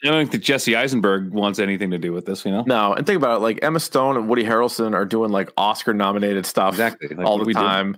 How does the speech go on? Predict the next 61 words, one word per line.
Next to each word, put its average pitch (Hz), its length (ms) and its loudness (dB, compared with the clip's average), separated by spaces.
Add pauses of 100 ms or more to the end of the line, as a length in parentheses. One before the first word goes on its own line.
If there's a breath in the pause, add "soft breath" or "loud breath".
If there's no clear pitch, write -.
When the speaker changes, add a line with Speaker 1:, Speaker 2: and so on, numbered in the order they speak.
(140)
Speaker 1:
Yeah. 104 180 0 (120)
Speaker 2:
Abigail 170 320 2
Breslin's 131 380 0
probably 123 240 2
happy 110 220 0
to 104 80 0
be 104 60 0
back 101 280 0
in 104 100 -2
a, 101 40 0 (200)
in 117 120 0
a 95 40 0
Speaker 1:
Happy 82 80 -16
to 110 80 -6
Speaker 2:
motion 226 240 0
Speaker 1:
be 143 80 2
back. 113 80 2
Speaker 2:
picture, 113 360 -2 (160)
you 110 100 0
know? 107 80 2
Speaker 1:
Yeah. 98 140 0 (540)
Speaker 2:
Do 147 100 2
Speaker 1:
Yeah. 120 40 0
Speaker 2:
that. 107 340 0 (960 loud breath)
And 165 100 2
then 226 120 4
they 233 80 2
gave 214 240 2
away, 202 180 2
it 208 60 -2
seemed 247 160 -2
like 262 80 0
they 247 100 2
gave 202 160 2
away 196 160 2
some 196 160 -2
of 160 60 2
the 143 60 2
spoilers 165 540 0
in 117 60 -2
the 117 80 2
trailers, 139 500 0
too. 170 200 2
Speaker 1:
A - 20 2
lot 156 160 2
of 214 40 0
Speaker 2:
You're 220 80 2
Speaker 1:
the - 40 2
Speaker 2:
like, 110 100 -2
Speaker 1:
spoilers 170 440 2
and 151 100 0
a 139 40 2
lot 143 180 2
of, 160 60 2
Speaker 2:
"Hmm." 151 40 2
Speaker 1:
like, 131 240 0
probably, 147 240 2
like, 135 180 -2
the 123 80 2
best 113 440 -2
gag 101 500 0